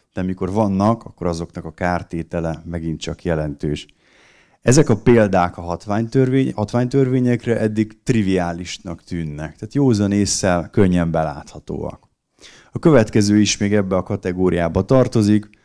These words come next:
Egy hatványtörvény leírja, hogy ahogy nő egy állat, vagy élőlény tömege, úgy az agyméret is folyamatosan növekedni fog.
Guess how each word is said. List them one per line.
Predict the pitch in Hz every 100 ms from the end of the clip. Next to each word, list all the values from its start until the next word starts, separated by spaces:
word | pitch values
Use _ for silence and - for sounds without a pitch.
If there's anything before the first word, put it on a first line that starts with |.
| _ _
Egy | -
hatványtörvény | - 143 110 95 117 107 104 104
leírja, | 117 101 87 98 135
hogy | 131 113
ahogy | 110 113
nő | 120 107 90
egy | 90 92
állat, | - 92 90 90 85 - - _
vagy | - 87 92
élőlény | 98 95 95 90 90 87 87 85 _ _ _
tömege, | - 104 82 85 120 160 - _ _ _ _ _
úgy | 120 117
az | 123 123
agyméret | 135 113 98 95 92 90 104 - - _
is | 101 95 - -
folyamatosan | - 107 98 92 90 92 - 92 90 90 _ _ _
növekedni | - 90 85 78 98 85 82
fog. | 82 - 85 69